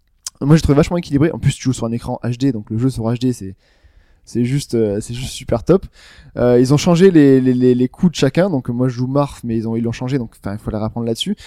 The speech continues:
Le jeu est fluide, rapide, c'est beau, euh, franchement, c'est, c'est jouissif, c'est hyper péchu. Par contre, mon seul souci, c'est que la finale, c'était en, en stock, donc c'est le,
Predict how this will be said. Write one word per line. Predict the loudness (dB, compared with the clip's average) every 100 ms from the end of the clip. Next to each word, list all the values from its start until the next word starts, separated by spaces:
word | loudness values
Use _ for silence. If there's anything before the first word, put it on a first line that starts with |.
| -20 _ _ _ _
Le | 4 6
jeu | 8 8
est | 6
fluide, | 2 -2 0
rapide, | 0 -2 -4
c'est | -4 0
beau, | 4 4 4 2
euh, | 0 2 2 2 0 0 0 0 -2 -4
franchement, | -8 -8 -6 -6
c'est, | -4 -6
c'est | -4 -6
jouissif, | -6 -8 -10 -10
c'est | -8 -4 -6 -8
hyper | -2 0 2
péchu. | 0 0 -4 -6
Par | -6
contre, | -6 -8
mon | -8 -8
seul | -8
souci, | -10 -10 -10
c'est | -6
que |
la | -6
finale, | -4 -2 -2
c'était | -2 -2
en, | -2 -2 -6 -12 -16 -18 -12
en | -8
stock, | 0 0 0 -18
donc | -16
c'est | -12 -10
le, | -10 -10